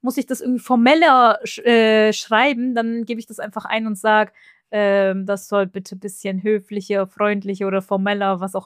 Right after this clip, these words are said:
immer, formuliert werden. Und der spuckt mir dann was raus. Aber manchmal ist er so euphorisch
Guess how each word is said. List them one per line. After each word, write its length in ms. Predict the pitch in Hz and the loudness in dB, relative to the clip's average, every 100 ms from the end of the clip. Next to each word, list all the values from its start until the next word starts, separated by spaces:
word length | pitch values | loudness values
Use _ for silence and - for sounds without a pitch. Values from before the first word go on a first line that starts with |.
| - | -8
immer, 240 | 202 196 | -6 -6
formuliert 560 | 190 214 220 233 269 - | -6 -4 0 2 2 0
werden. 200 | 285 285 | -10 -8
Und 180 | 226 240 | -6 -4
der 100 | 233 | -4
spuckt 300 | - 226 233 | -6 -12 -6
mir 100 | 214 | -2
dann 160 | 208 | -2
was 160 | 208 214 | 0 0
raus. 100 | 233 - - | -2 -4 -4
Aber 140 | - 294 | 2 4
manchmal 340 | 320 427 349 | 4 4 2
ist 80 | 311 | 4
er 80 | 359 | 4
so 120 | 349 | 6
euphorisch 880 | 311 - - 415 539 427 262 415 | 4 2 4 6 8 6 6 4